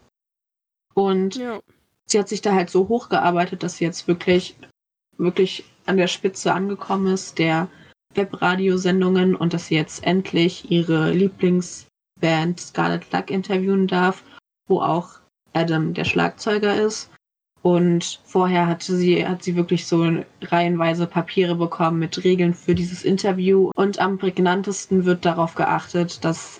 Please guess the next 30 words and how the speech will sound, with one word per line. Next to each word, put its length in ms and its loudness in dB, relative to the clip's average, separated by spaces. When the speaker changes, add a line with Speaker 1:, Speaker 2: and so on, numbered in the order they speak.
Speaker 1:
sie 260 2
niemanden 500 2
von 280 -2
den 380 0
Bandmitgliedern 720 0
anfasst, 800 -2
besonders 600 0
nicht 340 -2
Beast, 560 0
weil's 280 0
einfach 260 -4
in 140 0
der 80 2
Vergangenheit 680 0
schon 380 -2
ein 140 2
paar 460 0
Vorfälle 600 0
mit 180 0
der 80 2
Band 380 -2
gab, 360 0
dass 240 -6
sie 180 2
so 120 0
ein 60 -6
bisschen 720 -2
nicht 260 0
richtige 380 0
Trauma 840 0